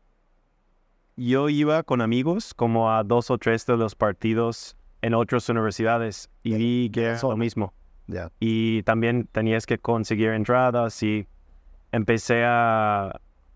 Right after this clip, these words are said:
Speaker 1: a hacer un poco más de research, viendo que habían como seis o siete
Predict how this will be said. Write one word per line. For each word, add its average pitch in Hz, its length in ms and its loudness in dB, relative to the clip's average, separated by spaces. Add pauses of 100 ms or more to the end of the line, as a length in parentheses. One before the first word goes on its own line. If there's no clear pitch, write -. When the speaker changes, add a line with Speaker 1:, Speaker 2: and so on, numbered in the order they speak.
(140)
Speaker 1:
a 104 260 -4 (180)
hacer 113 440 2
un 110 100 -2
poco 110 200 -2
más 113 240 0
de 113 100 0
research, 120 600 0 (340)
viendo 117 460 2
que 110 560 0 (120)
habían 113 480 2
como 110 360 0
seis 113 360 -2
o 120 80 -2
siete 120 540 -2